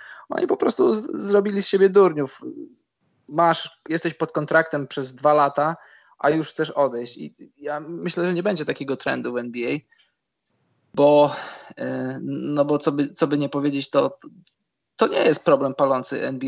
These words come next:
A, że, że zawodnicy nie honorują swoich kontraktów. Zdarzają się takie przypadki, tylko że musimy pamiętać, że, e, na koniec dnia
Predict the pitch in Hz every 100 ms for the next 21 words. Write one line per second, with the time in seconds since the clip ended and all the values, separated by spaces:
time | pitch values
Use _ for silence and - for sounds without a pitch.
0 | 123 127 135 131 127 131 139 143 143 147
1 | - 139 139 143 143 143 139 - 131 123
2 | 143 131 117 - 127 139 190 196 208 170
3 | 160 151 147 - - 143 - 156 151 151
4 | 139 147 139 - 151 143 160 151 147 143
5 | 123 135 139 - - 131 131 127 120 _
6 | _ _ _ _ - 139 135 135 _ _
7 | 151 147 160 151 135 127 135 139 120 143